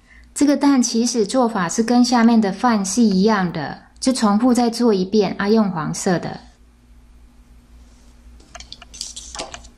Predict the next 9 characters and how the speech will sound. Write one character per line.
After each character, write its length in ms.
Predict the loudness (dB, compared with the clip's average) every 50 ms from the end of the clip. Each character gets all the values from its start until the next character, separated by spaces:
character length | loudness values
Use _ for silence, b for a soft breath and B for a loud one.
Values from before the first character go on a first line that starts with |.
| B B B B B B B B B B B
我 80 | -2 0
再 180 | 2 0 0
示 200 | 0 -2 -4 -2
范 220 | 0 0 0 0 -2
一 80 | -4
次 160 | -4 -4 -4
给 160 | -2 -2 -2 -2
你 140 | -2 -4
看， 460 | -4 -6 -4 -4 -4 -4 -6 -8 -12